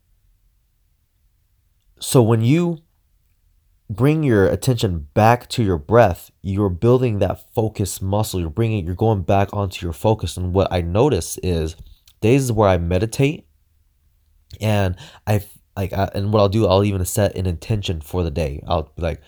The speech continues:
"Today I wanna work on being more loving. I want to just be more caring, show more love, be more patient," and just, yeah, that's it.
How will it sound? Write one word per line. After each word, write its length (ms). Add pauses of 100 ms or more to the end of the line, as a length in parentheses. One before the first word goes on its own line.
(220)
"Today 560
I 80
wanna 280
work 280
on 360
being 420
more 320
loving. 500 (840)
I 260
want 440
to 500 (1400)
just 200
be 80
more 240
caring, 400
show 240
more 160
love, 260
be 100
more 200
patient," 640
and 560 (560)
just, 480 (1200)
yeah, 280
that's 260
it. 240